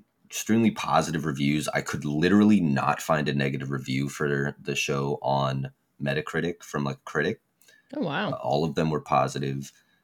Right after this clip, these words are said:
Speaker 1: Uh, like, literally every review basically is, like, starts out by acknowledging the coarseness and rudeness of the show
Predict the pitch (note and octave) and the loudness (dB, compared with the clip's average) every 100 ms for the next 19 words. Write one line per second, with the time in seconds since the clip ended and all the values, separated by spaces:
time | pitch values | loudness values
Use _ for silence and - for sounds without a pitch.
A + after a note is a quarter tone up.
0 | _ _ - C#2+ C#2 C2+ A#1+ - - - | _ _ -4 -2 0 0 -2 -6 -12 -4
1 | D2 C#2 _ _ _ _ _ - F2 G2+ | -4 -6 _ _ _ _ _ -6 2 4
2 | A2 A2 G2+ E2+ E2 F2+ F2+ F2+ C#2+ D2 | 6 6 6 4 2 2 2 2 2 2
3 | D#2+ C#2+ D#2+ - F#2 E2 D#2+ D2+ C#2 - | 2 2 2 2 2 2 0 -2 2 4
4 | - D#2 D#2 - D#2+ D#2 D#2+ D2+ C#2+ C#2 | 6 4 2 2 2 2 4 4 4 2
5 | C2 D2 D2 D2+ D2 C#2 - C#2 C#2+ - | 2 0 0 -2 -2 -6 -4 -4 -2 -4
6 | D#2 D#2 C#2 C#2 C#2 C#2+ D2+ - D2+ - | -2 -2 -2 -2 -2 -2 -4 -4 -4 -2
7 | - F2 E2+ F2 | 0 2 2 0